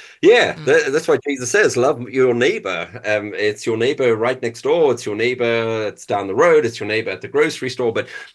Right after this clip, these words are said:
Speaker 1: you know, that's the one thing I love about our sending organizations is called sams. It's the Society of Anglican Missionaries and Senders. So I consider the people that serve as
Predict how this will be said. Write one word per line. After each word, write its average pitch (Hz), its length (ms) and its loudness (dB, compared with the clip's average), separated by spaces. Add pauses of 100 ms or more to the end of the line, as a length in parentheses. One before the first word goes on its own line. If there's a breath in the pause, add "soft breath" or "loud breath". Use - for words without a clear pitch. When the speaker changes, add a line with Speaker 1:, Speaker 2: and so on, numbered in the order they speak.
Speaker 1:
you 180 80 2
know, 247 100 2
that's 202 160 -2
the 147 60 2
one 143 180 2
thing 120 200 -2
I 101 140 0
love 107 360 2
about 95 380 -4
our 131 200 2
sending 110 360 -2
organizations 90 840 -4
is 85 220 -4
called 85 300 -2
sams. 78 500 -4
It's - 380 -6 (220 loud breath)
the 98 100 -4
Society 120 640 0
of 95 180 0
Anglican 110 540 -2
Missionaries 107 840 -2 (320)
and 180 380 0
Senders. - 800 -2 (400 loud breath)
So 139 380 2
I 190 220 -2
consider 135 720 0
the 107 220 -10
people 120 420 -2
that 101 340 -6
serve 120 420 0
as 98 300 -6